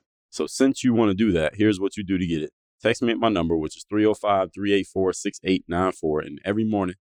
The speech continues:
starting tomorrow morning, when I send out the Daily Motivation, because you're a member of my texting community, you shall be a recipient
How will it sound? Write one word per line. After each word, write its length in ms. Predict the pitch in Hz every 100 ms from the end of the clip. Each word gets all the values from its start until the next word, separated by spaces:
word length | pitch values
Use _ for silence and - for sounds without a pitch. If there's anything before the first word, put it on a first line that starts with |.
| _ -
starting 260 | 104 101
tomorrow 320 | 101 95 98 98
morning, 320 | 95 90 85
when 120 | 82
I 40 |
send 260 | 80 - 98
out 120 | 92
the 80 | 90
Daily 260 | 87 95 90
Motivation, 540 | 92 82 90 - 80
because 340 | 78 - 113
you're 120 | 104 110
a 40 |
member 240 | 107 104
of 60 | 101
my 100 | 98
texting 400 | - 101 - 98
community, 480 | 90 92 92 85 87 _ -
you 160 | 82 104
shall 500 | - 104 82 80 87 85
be 160 | 92 82 -
a 80 | 87
recipient 640 | 80 - 135 120 85 80